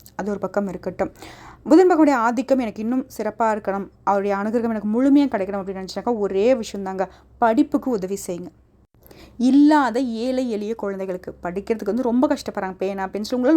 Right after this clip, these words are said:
முடிஞ்சது பெருசா நீங்க வந்து அவங்களுக்கு ஸ்கூல் ஃபீஸ் கட்டணும், அதை பண்ணணும், இதை பண்ணணும், எதையும் சொல்ல, உங்களால முடிஞ்ச ஒரு ரப்பர் வாங்கி கொடுத்துட்டா கூட உங்களுக்கு புதன் பகவானுடைய அனுகிரகம் முழுமையா கிடைக்கும். புரிஞ்சுதுங்களா? ஏன்னா படிப்புக்கு வந்து பார்த்தீங்கன்னா, புதன் பகவானுக்கு ரொம்ப பிடிச்சமான ஒரு விஷயம்.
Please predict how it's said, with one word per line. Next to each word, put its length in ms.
முடிஞ்சது 420
பெருசா 320
நீங்க 180
வந்து 100
அவங்களுக்கு 220
ஸ்கூல் 300
ஃபீஸ் 200
கட்டணும், 360
அதை 240
பண்ணணும், 180
இதை 180
பண்ணணும், 260
எதையும் 340
சொல்ல, 240
உங்களால 220
முடிஞ்ச 560
ஒரு 280
ரப்பர் 480
வாங்கி 320
கொடுத்துட்டா 320
கூட 280
உங்களுக்கு 380
புதன் 240
பகவானுடைய 320
அனுகிரகம் 540
முழுமையா 480
கிடைக்கும். 440
புரிஞ்சுதுங்களா? 360
ஏன்னா 120
படிப்புக்கு 540
வந்து 280
பார்த்தீங்கன்னா, 300
புதன் 280
பகவானுக்கு 420
ரொம்ப 640
பிடிச்சமான 460
ஒரு 120
விஷயம். 360